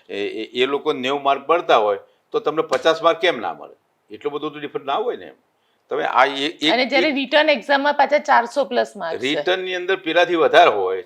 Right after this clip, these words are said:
Speaker 1: છતાં
Speaker 2: હમ.
Speaker 1: એની અંદર તમે વીસ માર્ક આલો, રિટર્નની અંદર ઓછા માર્ક હોય એને નેવું માર્ક આપો, આટલો બધો ડિફરન્સ તો ના જ હોય ને. પંચ્યાસી, અઠ્યાસી બધા નેવું. અને આ એ, આ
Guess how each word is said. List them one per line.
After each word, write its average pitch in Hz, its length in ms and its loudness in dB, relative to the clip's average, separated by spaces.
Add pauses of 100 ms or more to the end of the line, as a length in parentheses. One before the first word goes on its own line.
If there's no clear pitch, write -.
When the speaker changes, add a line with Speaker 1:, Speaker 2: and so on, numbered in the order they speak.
Speaker 1:
છતાં 160 260 0
Speaker 2:
હમ. 156 60 6
Speaker 1:
એની 143 260 0
અંદર 139 240 -4
તમે 147 240 -6
વીસ 135 280 -6
માર્ક 131 260 0
આલો, 123 200 2
રિટર્નની 151 420 -8
અંદર 147 180 -4
ઓછા 135 260 -2
માર્ક 139 280 0
હોય 127 140 -2
એને 131 100 -6
નેવું 117 300 -8
માર્ક 123 260 -8
આપો, 117 200 -8
આટલો 87 260 -6
બધો 120 140 -14
ડિફરન્સ 113 380 -20
તો 110 80 -20
ના 107 160 -16
જ 104 60 -20
હોય 92 120 -20
ને. - 60 -20 (600)
પંચ્યાસી, 110 520 -4
અઠ્યાસી 104 340 -6
બધા 98 180 -10
નેવું. 90 220 -16 (260)
અને 123 120 -2
આ 120 180 2
એ, 101 280 -8
આ 104 160 -8